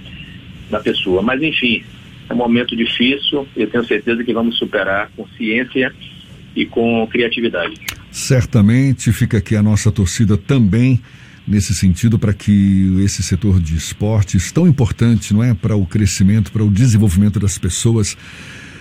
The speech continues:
Speaker 2: se recupere o quanto antes. Tem aqui a nossa torcida, certamente. Vicente Neto, muito obrigado. Vicente, que é diretor-geral da sudesb, Superintendência dos Desportos do Estado da Bahia. Muito obrigado, sucesso pra você nessa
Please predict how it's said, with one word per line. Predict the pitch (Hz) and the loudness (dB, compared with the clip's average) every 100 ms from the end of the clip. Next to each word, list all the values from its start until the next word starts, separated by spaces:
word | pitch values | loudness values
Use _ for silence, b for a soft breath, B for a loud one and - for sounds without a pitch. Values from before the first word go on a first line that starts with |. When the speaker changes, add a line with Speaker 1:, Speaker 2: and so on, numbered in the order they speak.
| B | B
Speaker 2:
se | - - | -2 2
recupere | 156 131 107 123 123 117 | 4 4 2 2 2 2
o | |
quanto | 101 131 127 - | 2 2 2 2
antes. | 113 123 - - - | 2 0 -2 -4 -6
Tem | - 135 | -2 0
aqui | 113 - | 2 2
a | 113 | 2
nossa | 110 101 | 2 2
torcida, | - 98 - 120 101 | 0 0 2 2 2
certamente. | - 113 104 92 85 107 | 0 0 2 2 2 2
Vicente | 123 160 156 - | 2 2 2 2
Neto, | 147 165 - 143 147 | 2 0 0 0 4
muito | 139 175 175 151 | 4 4 4 2
obrigado. | 123 110 139 131 | 2 2 2 2
Vicente, | 117 107 135 131 | 2 2 0 0
que | - | 0
é | 123 | 0
diretor-geral | 101 110 104 123 107 104 117 | 2 2 2 2 2 2 2
da | 107 | 0
sudesb, | - 107 98 135 151 107 107 | 0 2 2 2 2 4 2
Superintendência | - 113 120 107 104 117 117 | 2 2 2 4 4 2 2
dos | 110 101 | 2 2
Desportos | 98 92 - 135 113 - 107 | 0 -2 -2 -2 0 2 0
do | 80 | 2
Estado | 98 - 117 110 | 0 0 0 2
da | 101 | 2
Bahia. | 98 117 139 B B B B B B B | 2 2 2 B B B B B B B
Muito | 185 170 | 0 2
obrigado, | 147 131 147 143 127 | 2 2 2 2 2
sucesso | - 127 - 156 127 131 | 2 0 2 0 2 2
pra | 127 | 2
você | 113 - | 2 2
nessa | 131 120 123 95 | 2 2 2 -2